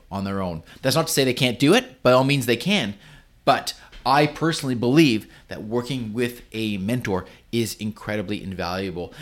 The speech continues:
And that is why I chose to get trained in that way. In addition to that, I think that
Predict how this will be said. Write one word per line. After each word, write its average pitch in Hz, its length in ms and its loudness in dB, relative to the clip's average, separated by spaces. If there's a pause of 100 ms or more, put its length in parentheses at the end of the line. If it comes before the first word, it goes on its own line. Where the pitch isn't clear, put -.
And 110 180 -6
that 127 160 -2
is 117 100 -4
why 113 160 4
I 107 120 2
chose 110 320 -4
to 104 100 -8
get - 180 -8
trained 101 400 -6
in 104 180 -8
that 92 220 -10
way. 95 340 -8 (680)
In 151 120 -4
addition 185 480 0
to - 140 -4
that, - 240 -4 (360)
I 131 100 2
think 160 360 4
that 139 320 0